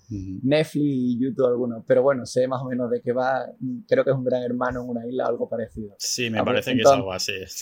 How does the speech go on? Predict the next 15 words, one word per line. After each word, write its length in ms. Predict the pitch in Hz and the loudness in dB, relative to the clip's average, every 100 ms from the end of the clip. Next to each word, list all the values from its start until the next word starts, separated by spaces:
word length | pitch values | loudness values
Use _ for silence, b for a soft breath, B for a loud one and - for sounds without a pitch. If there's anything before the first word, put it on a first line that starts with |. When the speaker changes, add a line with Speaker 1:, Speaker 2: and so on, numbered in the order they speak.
| - - | -6 -6
Speaker 2:
<laughs> 720 | 208 165 - 151 - 233 175 | -4 -4 -2 -4 -6 -12 -2
Vale, 280 | 127 135 127 | 4 6 6
entonces, 360 | 127 135 127 | 2 0 0
a 80 | 123 | -2
ver, 240 | 123 117 - | -2 -2 -2
eh, 500 | 120 117 110 107 104 | -2 -2 -2 -4 -6
el 80 | 110 | 0
proyecto 420 | 127 131 160 170 | 2 4 2 -2
en 80 | 156 | -2
concreto 420 | 147 135 151 151 | -2 -2 -2 -4
se 140 | - | -6
llama 260 | 120 123 120 | -4 -2 -4
The 80 | 117 | -4
Startup 440 | - 117 107 117 156 165 | 0 0 0 -2 2 0
Island 300 | 147 185 | 0 -6